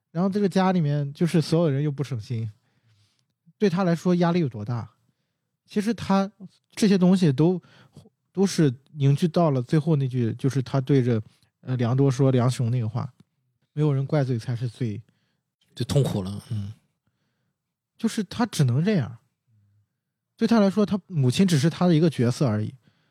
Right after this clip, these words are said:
Speaker 1: 她可能很多时候就是她希望扮演好这个角色，但是余下的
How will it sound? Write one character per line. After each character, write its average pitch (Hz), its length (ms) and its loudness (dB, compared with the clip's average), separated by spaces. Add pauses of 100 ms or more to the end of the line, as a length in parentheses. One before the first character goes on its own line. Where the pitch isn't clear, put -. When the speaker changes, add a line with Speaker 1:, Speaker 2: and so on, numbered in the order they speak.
(160)
Speaker 1:
她 185 220 0 (200)
可 151 100 0
能 160 260 2 (280)
很 - 160 -4
多 165 120 2
时 - 140 -4
候 156 180 2 (440)
就 170 120 -2
是 151 200 2
她 - 120 -4
希 190 200 0
望 202 140 2
扮 170 140 0
演 143 120 -2
好 139 120 -6
这 113 60 -10
个 113 80 -10
角 107 180 -10
色， - 220 -10 (1120)
但 220 120 2
是 208 280 0 (500)
余 165 140 0
下 190 200 2
的 143 200 0